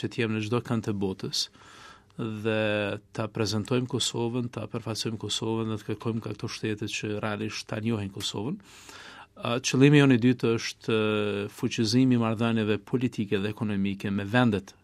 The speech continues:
që e kanë njoft Republikën e Kosovës. Prandaj unë këto muaj të fundit kam lëviz në qendra të ndryshme evropiane. E, sot isha në Rom, para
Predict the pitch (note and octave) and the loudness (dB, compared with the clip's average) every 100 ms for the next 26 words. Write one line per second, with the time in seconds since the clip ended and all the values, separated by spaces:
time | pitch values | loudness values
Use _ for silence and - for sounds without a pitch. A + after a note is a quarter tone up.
0 | - - G#2 G2+ G2+ F#2 - - - A2+ | -12 -8 -6 -6 -6 -6 -8 -14 -12 -8
1 | G2+ G2 G2+ G2 G2 F#2 F#2 - - - | -6 -6 -8 -8 -8 -8 -10 -12 -10 -6
2 | - - - - - - _ A2+ A#2 B2 | -4 -4 -6 -10 -18 -20 _ -4 2 4
3 | B2+ A#2 - - A#2 A2+ A2+ A2 A2 B2 | 4 2 -2 -4 -2 0 -2 -2 -6 -4
4 | A2+ A2 - A2 G#2+ G#2 G#2+ A#2 G#2+ - | -4 -4 -6 -4 -2 -2 -2 -4 -6 -2
5 | A#2 A#2 G#2+ G#2+ G#2 G2 - G#2 G2+ G2+ | -2 -2 -4 -6 -4 -6 -8 -8 -8 -8
6 | F#2+ G#2+ - - - G#2+ A2 C3 D3+ F#3+ | -8 -10 -10 -10 -10 -8 -6 -6 -8 -10
7 | - - - - - _ - A2+ A2+ - | -14 -20 -20 -20 -20 _ -10 -6 -6 -4
8 | A2 A2+ - G#2 G2+ F#2+ G#2+ A2 C3 C#3 | -2 -2 -4 -4 -4 -6 -2 0 0 -2
9 | B2+ A#2+ G#2 - G#2 G#2+ | -2 -4 -6 -6 -4 -2